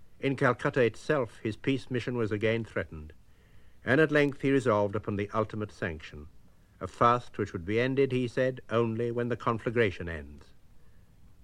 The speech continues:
Within four days, he got the necessary assurances, and this time they held.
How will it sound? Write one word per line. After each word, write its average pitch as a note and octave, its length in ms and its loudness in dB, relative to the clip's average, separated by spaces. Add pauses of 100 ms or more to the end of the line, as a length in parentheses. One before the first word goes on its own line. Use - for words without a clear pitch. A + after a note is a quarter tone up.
(120)
Within B2+ 240 2
four D#3 260 6
days, G2 400 0
he G#2+ 100 -4
got G2+ 260 -2
the G#2 60 -4
necessary F#2 440 -4
assurances, D#2+ 720 -8 (640)
and G#2 160 -2
this D3 180 4
time E2 320 -6
they F2+ 140 -2
held. D2+ 420 -6